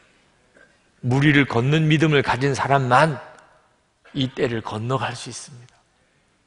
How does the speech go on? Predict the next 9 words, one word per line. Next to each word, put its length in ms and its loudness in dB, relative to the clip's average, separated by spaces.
여러분, 280 0
우리 140 0
찬송 500 -6
같이 280 -10
합시다. 440 -16
정말 340 0
주님께 720 -2
우리의 300 0
갈망을 640 0